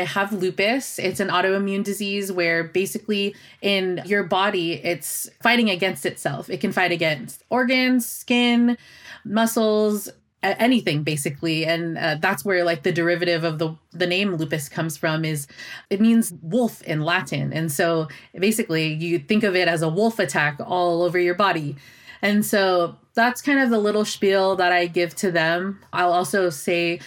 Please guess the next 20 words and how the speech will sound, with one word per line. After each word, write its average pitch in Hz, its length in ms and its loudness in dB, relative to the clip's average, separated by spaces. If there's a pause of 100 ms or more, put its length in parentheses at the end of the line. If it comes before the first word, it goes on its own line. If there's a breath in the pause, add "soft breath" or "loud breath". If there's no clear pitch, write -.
(260 loud breath)
my 208 280 2
symptoms 214 680 0
usually 185 460 0
are 165 180 2
mostly 170 720 -4 (440 soft breath)
fatigue 202 580 0
and 180 200 0
joint 170 280 -2
pain. 240 320 2
And 175 140 0
that's 170 220 0
kind 196 140 0
of 180 120 -2
the 170 100 0
biggest 170 560 -2
things 185 300 -4
that 175 180 -2
happen 175 260 -2
to 175 100 -4
me. 175 360 -2